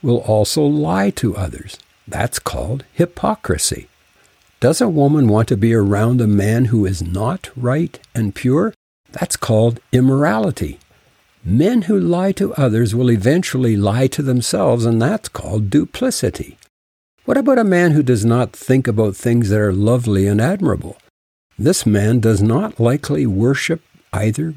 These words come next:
God or the beauty of God's design in the world and his plan of redemption through Jesus Christ. This is called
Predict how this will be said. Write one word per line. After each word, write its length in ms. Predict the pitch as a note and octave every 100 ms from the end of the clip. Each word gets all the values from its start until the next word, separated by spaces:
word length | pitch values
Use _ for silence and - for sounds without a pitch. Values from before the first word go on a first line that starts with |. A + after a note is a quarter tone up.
| A2
God 440 | G#2 F#2 G#2+ D3+ -
or 260 | A2 C3+
the 120 | D3 D3
beauty 400 | G2+ B2 C#3+ C#3
of 160 | B2+
God's 400 | G2 A2 C3 G#2
design 600 | A2+ C3+ G2+ A#2 B2 C#3
in 80 | D3
the 100 | D3
world 340 | G2 G2+ C#3
and 120 | C#3 G#2+
his 200 | C#3 C3+
plan 380 | - B2 C3+
of 100 | D3
redemption 640 | C3 C#3 G#2+ A#2+ C3 - C3
through 260 | - C3
Jesus 420 | C3+ C#3 D3+ D#3+ D3+
Christ. 440 | G3 G#3+ A2 - _ _ _ _ _ _
This 180 | C#3+ -
is 140 | -
called 400 | - - G#2+ C#3